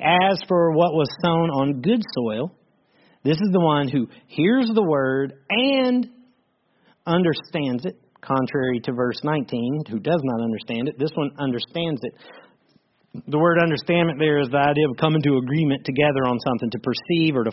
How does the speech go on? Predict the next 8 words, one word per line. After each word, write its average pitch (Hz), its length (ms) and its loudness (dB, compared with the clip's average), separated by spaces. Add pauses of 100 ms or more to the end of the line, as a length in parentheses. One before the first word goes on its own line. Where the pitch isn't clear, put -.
follow, 160 680 2 (320)
to 139 100 0
accept 156 640 -2
is 135 220 -2
a 131 40 2
response 135 640 0
involved 117 440 -4
there. 104 260 -10